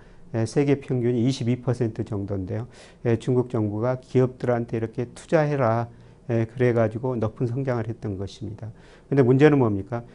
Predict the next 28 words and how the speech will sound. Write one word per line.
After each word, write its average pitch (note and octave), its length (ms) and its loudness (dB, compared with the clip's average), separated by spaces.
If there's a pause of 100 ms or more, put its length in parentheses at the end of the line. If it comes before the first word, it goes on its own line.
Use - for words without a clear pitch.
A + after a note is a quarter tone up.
(180)
이렇게 C3 320 2
투자해가지고 C3 760 2
기업들이 C3 720 0 (180)
생산 D#3+ 520 4
능력은 C3 460 2
늘려놨는데 A2 840 2
문제는 A#2 400 -2
물건이 A#2 420 4
안 A2 140 0
팔린다는 G2 540 -4
것이죠. F#2+ 340 -14 (520)
예, A2+ 120 2
그래서 A#2+ 280 2
중국의 B2 400 0
가행 B2 340 0
투자 A#2+ 240 -4
문제가 A2 560 -4 (320)
지금 A2 300 -4
나오고 B2+ 440 6
있습니다. G#2 520 -6 (300)
예, A2 320 -2
거의 B2+ 240 0
모든 B2 320 4
산업의 A#2+ 400 2
가동률이 A2+ 680 -2
칠십 - 280 -8
퍼센트로 A#2 500 -4
떨어졌고요. A#2 640 -4